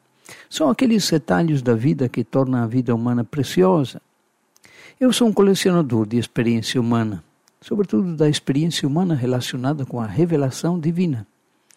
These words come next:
No meio de tanto lixo neste nosso mundo, podemos sempre encontrar pílulas de sabedoria para refletir. Por isso, de vez em quando, faço um podcast tipo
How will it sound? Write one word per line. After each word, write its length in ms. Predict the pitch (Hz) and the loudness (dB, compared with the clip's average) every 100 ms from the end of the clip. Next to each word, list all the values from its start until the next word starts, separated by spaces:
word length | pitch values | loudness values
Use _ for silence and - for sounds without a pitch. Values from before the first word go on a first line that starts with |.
| - - - - | -20 -20 -20 -2
No 60 | 269 | 4
meio 160 | 233 | 4
de 140 | 190 151 | 4 2
tanto 320 | 147 135 135 | 2 2 2
lixo 360 | 117 139 143 123 | 2 2 2 -2
neste 360 | 113 117 - | -2 -4 -4
nosso 340 | 117 123 - 170 | -2 -2 -2 -2
mundo, 320 | 165 208 147 | 2 2 0
podemos 480 | - 113 113 110 - | -2 -2 -2 -4 -2
sempre 260 | 226 185 | -2 -2
encontrar 380 | 110 120 110 120 | -4 -4 -4 -8
pílulas 480 | - 147 131 123 117 | -2 0 2 0 -2
de 140 | 160 | -8
sabedoria 720 | 135 135 127 117 113 117 131 | -4 -2 0 0 0 2 0
para 200 | 107 107 | 0 -8
refletir. 720 | 101 104 113 117 120 - 127 - _ _ _ _ _ _ _ _ _ _ _ _ _ _ _ _ - | -8 -8 -6 -8 -6 -2 -4 -4 _ _ _ _ _ _ _ _ _ _ _ _ _ _ _ _ 0
Por 140 | 226 | 4
isso, 280 | 220 - - _ - | 4 2 -4 _ -4
de 80 | |
vez 180 | 135 131 | 0 0
em 60 | 135 | 0
quando, 380 | - 127 131 147 | 0 0 0 -2
faço 340 | - 110 - | -6 -6 -8
um 40 | |
podcast 640 | 123 123 143 - 110 - - | -6 -4 -4 -4 -6 -6 -14
tipo 340 | - - 113 | -18 -12 -14